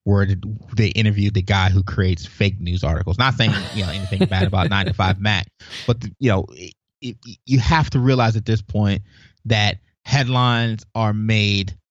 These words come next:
Speaker 1: to drive traffic, not to deliver news.
Speaker 2: Hmm.
Speaker 1: So you have to, you know, when you, so when you look at that type of information now, with, with that being said, you know, you read,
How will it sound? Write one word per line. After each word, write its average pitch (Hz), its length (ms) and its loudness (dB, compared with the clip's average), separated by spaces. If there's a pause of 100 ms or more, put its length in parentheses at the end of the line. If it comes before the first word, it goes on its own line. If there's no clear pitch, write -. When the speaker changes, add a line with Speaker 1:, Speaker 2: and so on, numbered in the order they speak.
(160)
Speaker 1:
to 123 120 0
drive 98 420 2
traffic, - 680 -2 (180)
not 107 320 -2
to 113 100 -2
deliver 98 440 0
news. 90 480 -6 (680)
Speaker 2:
Hmm. 208 80 2
Speaker 1:
So 117 580 0 (240)
you 120 120 -4
have 127 300 -2
to, 117 340 -4 (160)
you 120 120 -2
know, 104 60 2
when 107 160 2
you, 104 80 0
so 110 180 0
when 113 100 2
you 113 100 2
look 135 160 2
at 117 100 0
that 117 160 0
type 113 200 0
of 98 100 -6
information 101 520 -6
now, 120 240 0 (560)
with, 131 280 0
with 160 180 0
that 143 140 2
being 117 200 -2
said, 147 480 0 (640)
you 233 120 2
know, 175 260 2 (160)
you 160 320 0
read, 160 400 2